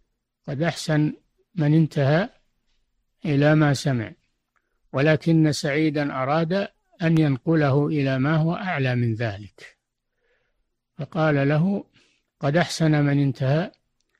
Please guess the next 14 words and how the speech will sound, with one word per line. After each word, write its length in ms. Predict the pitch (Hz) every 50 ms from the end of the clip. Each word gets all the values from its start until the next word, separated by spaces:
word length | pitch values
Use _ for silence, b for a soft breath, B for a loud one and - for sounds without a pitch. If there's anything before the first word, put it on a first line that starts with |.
| _ _ _ _ _ _ _ _ _ _ -
إلى 300 | 156 156 151 151 147 143
ما 180 | 143 143 139 135
سمع". 380 | - - 147 135 117 104 101 - _ _ _ _ _ _ _ _ _ _ _ _ _ _ _ _ _ _ _ _ _ - -
ولكن 440 | 160 151 156 160 160 - 165 156 131
حدثنا 680 | - 160 147 139 143 165 151 147 151 147 147 147 151 160 -
ابن 200 | 190 151 147 160
عباس 920 | 143 131 120 131 131 131 127 151 151 143 123 - - - - - - _ _ _ _ _ _ _ _ _ _ -
عن 140 | - 139 170
رسول 420 | 190 180 160 147 - - 151 151 147
الله 280 | 139 139 147 151 147
صلى 220 | 110 - - 139 131
الله 320 | 131 135 143 143 143 139
عليه 420 | 131 123 127 127 135 135 127 120
وسلم 640 | 117 117 113 - - 151 143 156 165 175 185 196